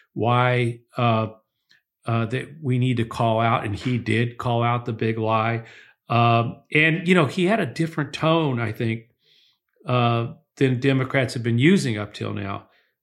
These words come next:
finally. I mean, finally, we needed somebody, it's the president of the United States, it's starting to articulate it. And he, he did go straight after the authoritarian movement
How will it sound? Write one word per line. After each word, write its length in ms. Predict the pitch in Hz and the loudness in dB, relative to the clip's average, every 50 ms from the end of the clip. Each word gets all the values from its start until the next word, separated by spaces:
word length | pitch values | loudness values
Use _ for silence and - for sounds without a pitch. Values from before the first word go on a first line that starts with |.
| _ _ _ _ - | _ _ _ _ -2
finally. 580 | 123 117 113 107 98 92 87 98 92 - _ _ _ _ _ _ | 0 0 0 0 -2 -4 -6 -10 -12 -16 _ _ _ _ _ _
I 40 | - | -2
mean, 200 | 113 117 117 110 | 0 2 2 2
finally, 320 | - 131 120 117 120 123 127 | 2 2 2 2 2 0 0
we 120 | 120 123 | 0 2
needed 280 | 123 127 127 120 117 117 | 2 2 2 2 0 -2
somebody, 460 | - - 127 120 113 120 117 113 113 - 120 120 117 117 123 123 | -2 -2 -2 0 0 0 0 0 0 0 0 0 0 0 -2 -4
it's 160 | 117 - - | -6 -6 -6
the 80 | 120 | -8
president 400 | - - 139 123 113 110 120 113 | -4 -2 -2 -2 0 -2 -2 -2
of 20 | 110 | -2
the 40 | 110 | -2
United 220 | 113 110 107 101 | -4 -4 -6 -8
States, 320 | - - 143 127 120 117 120 | -4 -2 2 2 2 0 -2
it's 100 | 117 - | -8 -4
starting 300 | - 127 113 117 113 101 | -2 0 0 0 0 -2
to 80 | 110 | -2
articulate 600 | 110 110 - - 156 147 151 147 131 123 123 123 | -4 -4 -2 -4 -4 -2 0 0 0 2 2 0
it. 140 | 113 113 117 - - - - - _ _ - | 0 -2 -4 -10 -20 -20 -20 -20 _ _ -4
And 160 | - 127 123 | -2 -2 -2
he, 200 | - 107 135 143 | 0 0 0 0
he 240 | 120 - - 143 120 | -2 -2 -4 -6 -6
did 560 | 107 - - 127 135 139 135 127 120 117 - | -6 -4 0 4 6 6 6 4 2 -2 -4
go 520 | - 131 120 120 120 117 113 113 117 117 - _ _ _ _ _ _ _ _ _ _ _ | -4 -2 0 0 2 2 0 0 -2 -4 -10 _ _ _ _ _ _ _ _ _ _ _
straight 500 | - - - - 147 143 139 139 131 123 | -12 -12 -4 0 4 4 4 4 4 2
after 500 | 120 120 120 120 123 120 - - 117 110 | 2 2 2 2 0 -2 -2 -2 -2 0
the 160 | 113 113 113 | 0 0 0
authoritarian 760 | 117 117 - 131 117 113 113 113 - - 117 110 107 101 95 | -2 -2 -2 -2 0 0 0 -2 -2 -4 -4 -4 -4 -4 -2
movement 420 | 113 143 156 156 127 120 110 107 | 2 2 2 2 2 -2 -4 -6